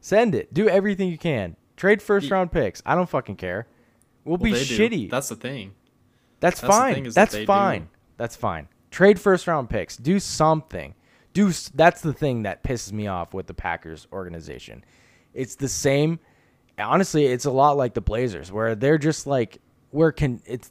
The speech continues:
Speaker 1: in the sense of the Blazers, like, they're, we're content with what we have. We'll add these role players. We're not gonna make,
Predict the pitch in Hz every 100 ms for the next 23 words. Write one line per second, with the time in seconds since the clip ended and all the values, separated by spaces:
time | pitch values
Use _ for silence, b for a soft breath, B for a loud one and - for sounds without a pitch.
0 | - 120 117 107 120 - 139 139 110 110
1 | 120 107 104 101 95 113 175 151 170 165
2 | 147 113 - 170 120 110 120 127 117 110
3 | 104 101 110 113 117 120 117 92 107 110
4 | - 104 92 101 110 110 113 98 101 92